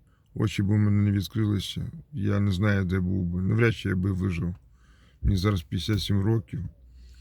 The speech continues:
З таким життям, з таким моїм характером, з такою натурою моєю, навряд чи я би вижив би,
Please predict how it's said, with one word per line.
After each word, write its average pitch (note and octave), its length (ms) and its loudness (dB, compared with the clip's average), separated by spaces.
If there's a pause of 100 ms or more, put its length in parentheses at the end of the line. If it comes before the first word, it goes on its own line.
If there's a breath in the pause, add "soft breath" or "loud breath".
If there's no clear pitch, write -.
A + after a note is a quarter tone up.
(280 soft breath)
З - 60 -20
таким G2+ 320 0
життям, G2+ 440 0
з - 40 -8
таким G#2 360 -2
моїм G2+ 320 2
характером, G2+ 840 0 (800 soft breath)
з - 100 -20
такою G#2+ 340 2
натурою G#2+ 560 2
моєю, G2 760 0
навряд G#2+ 320 0
чи - 120 -4
я G2+ 60 0
би G2 160 0
вижив F#2 380 -2
би, E2+ 280 -6